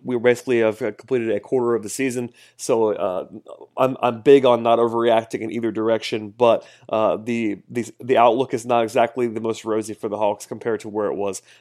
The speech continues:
a couple of weeks ago. Um, but before we move on to the mailbag that I'm going to get to on today's show, I do want to talk to you a little bit about our sponsor for today's podcast, and that sponsor is Bet D S I dot com.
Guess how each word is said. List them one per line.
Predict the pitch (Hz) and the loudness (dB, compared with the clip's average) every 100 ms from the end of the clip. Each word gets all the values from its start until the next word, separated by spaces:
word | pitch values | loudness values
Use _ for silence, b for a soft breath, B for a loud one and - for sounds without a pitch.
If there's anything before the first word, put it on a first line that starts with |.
| b | b
a | - | -4
couple | 120 - 104 | -4 -2 -4
of | 98 | -4
weeks | 98 104 98 - - | -8 -10 -8 -12 -12
ago. | 98 80 73 - _ B B B - | -8 -6 -6 -8 _ B B B 0
Um, | 120 117 117 104 - _ | 2 2 0 -6 -16 _
but | - 147 147 | 0 2 0
before | 135 196 | 0 2
we | 190 | 2
move | 175 | 4
on | 170 | 6
to | |
the | 131 | 4
mailbag | 120 135 143 160 156 | 4 4 6 4 4
that | 127 | 4
I'm | 117 117 | 2 2
going | 120 | -2
to | 113 | 0
get | 117 - | -2 -4
to | - 127 120 | -2 -2 0
on | 113 110 | -2 -4
today's | - 117 113 | -4 -2 -2
show, | 110 120 117 | -2 0 2
I | 110 | 2
do | 127 | 0
want | 123 123 113 | -2 -2 -4
to | - | -4
talk | 120 117 | -4 -4
to | - | -4
you | 123 - | -4 -2
a | |
little | 117 185 | 0 0
bit | 165 151 | 2 2
about | 104 120 113 | 2 4 2
our | 107 | 0
sponsor | - 123 113 | -4 -6 -6
for | - 110 | -10 -6
today's | 107 110 - | -4 -4 -2
podcast, | 113 104 110 104 - - B B | -2 -2 -2 -4 -4 -16 B B
and | - 117 | -6 -4
that | 98 | -4
sponsor | - 110 110 - 113 | -4 -4 -4 -4 -4
is | - 98 | -4 -8
Bet | - 123 143 - _ | -4 -2 -2 -4 _
D | 127 127 | -4 -2
S | 135 - | 0 0
I | 104 98 95 - | 0 0 -4 -6
dot | 82 - | -6 -4
com. | - - 53 | -8 -10 -10